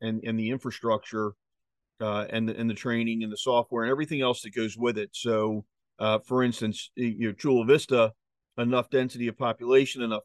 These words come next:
buildings, enough launch potential, enough different locations for launch areas. Fantastic tool. Um, you know, I live in Calvert County, Maryland, and, uh, you know, the launch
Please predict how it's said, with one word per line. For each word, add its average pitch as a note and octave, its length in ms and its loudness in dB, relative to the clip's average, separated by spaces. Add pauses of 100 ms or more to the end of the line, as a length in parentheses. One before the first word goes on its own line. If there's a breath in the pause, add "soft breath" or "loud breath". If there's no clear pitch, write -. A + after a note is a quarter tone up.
buildings, C3+ 420 4
enough A2 260 -4
launch C3 540 0 (300)
potential, C3+ 480 0
enough A#2 240 2
different A#2 260 0
locations B2 540 0
for A2 160 -10
launch A2+ 280 -2
areas. A#2+ 460 0 (640)
Fantastic C#3 720 2
tool. A2+ 500 2 (460)
Um, A2 580 -2 (120)
you B2 120 -2
know, G2+ 240 -2 (340)
I B2 60 4
live B2 200 4
in A#2 80 0
Calvert A#2 400 2
County, A2+ 280 0
Maryland, G#2+ 520 -4 (220)
and, G#2 480 -2 (680)
uh, - 260 -8 (180)
you B2 120 -2
know, F#2 260 -4 (320)
the A#2+ 140 -2
launch C3 600 0